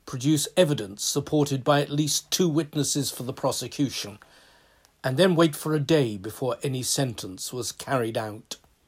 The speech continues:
They didn't have the power to impose the death penalty. What Caiaphas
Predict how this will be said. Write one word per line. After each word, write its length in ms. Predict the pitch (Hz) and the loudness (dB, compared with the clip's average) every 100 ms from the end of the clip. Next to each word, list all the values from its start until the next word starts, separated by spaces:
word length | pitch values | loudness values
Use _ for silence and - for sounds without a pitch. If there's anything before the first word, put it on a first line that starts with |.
| _ _ _ _ _ _ _ _ _ _ | _ _ _ _ _ _ _ _ _ _
They 140 | 131 135 | -4 2
didn't 280 | 143 135 | 4 2
have 280 | 131 165 151 | 4 2 2
the 100 | 107 | -4
power 460 | 101 - 85 - - _ _ _ _ _ - | -6 -8 -10 -12 -16 _ _ _ _ _ -4
to 160 | 139 | 0
impose 540 | 120 110 135 120 101 - | 0 -2 -2 -2 -2 -6
the 160 | 113 | -6
death 400 | 104 123 98 - | -6 -6 -8 -12
penalty. 580 | - 107 95 107 104 101 _ _ _ _ _ _ _ _ _ _ _ _ _ _ _ _ _ _ | -10 -8 -8 -10 -12 -16 _ _ _ _ _ _ _ _ _ _ _ _ _ _ _ _ _ _
What 240 | 170 170 - | 0 0 0
Caiaphas 640 | - 147 135 139 120 | 4 6 4 2 0